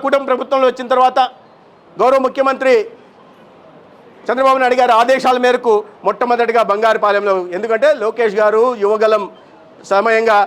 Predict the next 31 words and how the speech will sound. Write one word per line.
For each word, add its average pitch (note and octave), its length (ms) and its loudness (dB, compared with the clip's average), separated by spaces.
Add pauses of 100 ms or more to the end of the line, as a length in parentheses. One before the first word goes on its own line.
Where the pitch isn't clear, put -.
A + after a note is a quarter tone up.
(280)
ఇక్కడ G#3+ 240 -4
నేను G3 160 0
డయాలసిస్ G#3+ 400 -2
సెంటర్ G3 340 -2
పెడతానని G3 520 -2
వారు F3 240 -2
మాట G3 200 -2
ఇచ్చారు. A#2+ 260 -14 (500)
దానికి G#3+ 300 0
అనుగుణంగా A#3+ 440 0 (420)
బంగారుపాలెంలో G#3 800 0
డయాలసిస్ F3+ 380 -4
సెంటర్ D#3+ 280 -10
పెట్టాం. A#2 220 -16 (440)
తర్వాత B3+ 280 2 (140)
ముఖ్యమంత్రి D4 420 -4
గారు C4 220 0
స్వయంగా C#4+ 420 0
పాలకొల్లు B3+ 420 0
పోయిన B3 220 -2
సందర్భంగా A#3+ 480 0 (340)
పాలకొల్లు C4+ 440 0
నియోజకవర్గంలో B3+ 560 0
ఇక్కడ A3 180 -4
డయాలసిస్ B3 480 0
సెంటర్ A#3+ 260 -6
ప్రజలు B3+ 240 0
అడిగితే, B3 280 -2 (560)
ఆ - 20 0 (120)
రోగగ్రస్తులు C4 600 0
అడిగితే B3+ 280 -2